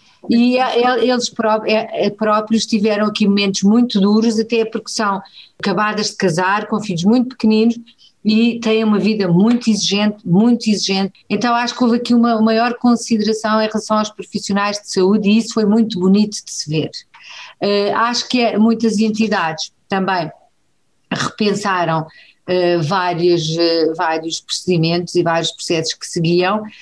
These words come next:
e houve um recrudescimento do voluntariado, que isso é muito interessante. Houve muitos jovens que se prontificaram para,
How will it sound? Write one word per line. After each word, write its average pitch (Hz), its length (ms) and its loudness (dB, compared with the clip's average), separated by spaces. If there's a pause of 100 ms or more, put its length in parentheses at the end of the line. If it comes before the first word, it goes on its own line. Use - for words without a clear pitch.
(180)
e 208 200 4
houve 254 280 2
um 226 240 2
recrudescimento 240 1160 2
do 220 140 2
voluntariado, 202 800 0
que - 120 -8
isso 185 140 -6
é 175 80 2
muito 180 320 0
interessante. 139 520 -4 (400)
Houve 185 300 0
muitos 220 440 4
jovens 185 680 0 (320)
que - 80 -6
se 240 420 2 (160)
prontificaram 202 840 -2
para, 190 320 -2